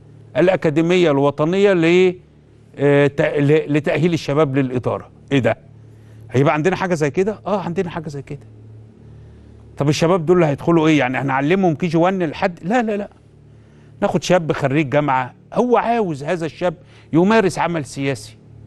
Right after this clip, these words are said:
بس ما عندوش. انا من حقي كشاب عشريني او تلاتيني، انا عايز ابقى وزير، عايز ابقى عضو برلمان،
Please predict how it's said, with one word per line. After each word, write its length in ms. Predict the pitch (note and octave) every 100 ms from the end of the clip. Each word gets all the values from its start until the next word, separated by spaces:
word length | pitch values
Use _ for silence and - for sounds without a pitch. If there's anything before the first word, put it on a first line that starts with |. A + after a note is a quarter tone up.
| - - - - - - - - -
بس 160 | F3 G3
ما 140 | G#3
عندوش. 640 | G#3 G#3 C#4 A#3+ - - - - - - - C3 - - -
انا 180 | B3
من 140 | C4+ G3+
حقي 260 | B3+ A3+
كشاب 420 | G3 F#3 F#3+ D#3+ D#3
عشريني 600 | D3 - D3+ D3+ C3 B2+
او 180 | F3+
تلاتيني، 580 | F3 F3 D#3 - D3+ D3+ - -
انا 120 | A3+ B3
عايز 200 | B3 A3
ابقى 220 | G3+ G3
وزير، 420 | D#3+ E3+ F3 -
عايز 220 | - F#3 G3
ابقى 180 | F#3
عضو 220 | F3+ F#3 F3
برلمان، 540 | D#3+ D3 D#3 D#3+ C#3+